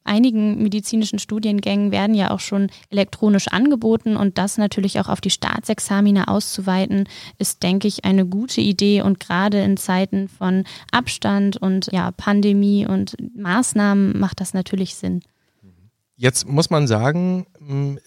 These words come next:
Speaker 2: du bist ja in deinem Studiengang, wie gesagt, wir haben gesagt, ist ein Modellstudiengang, du bist da auch in der Landpartie drin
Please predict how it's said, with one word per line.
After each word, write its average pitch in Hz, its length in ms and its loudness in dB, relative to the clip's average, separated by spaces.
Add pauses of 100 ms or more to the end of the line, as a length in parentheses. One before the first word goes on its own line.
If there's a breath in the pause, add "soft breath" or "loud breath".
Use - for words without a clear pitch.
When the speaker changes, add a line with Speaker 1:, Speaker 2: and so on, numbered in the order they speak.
(180)
Speaker 2:
du 135 400 4 (120)
bist - 300 -4
ja 143 260 4
in 127 200 -2
deinem 113 180 2
Studiengang, 143 540 0
wie 107 80 -6
gesagt, 113 260 -2
wir 113 60 2
haben 107 100 2
gesagt, 104 220 0
ist 101 120 -4
ein 98 80 0
Modellstudiengang, 139 1000 0
du 113 80 -4
bist 120 240 -2
da 113 40 2
auch 120 140 0
in 117 100 0
der 110 80 2
Landpartie 95 800 -2
drin 76 480 -6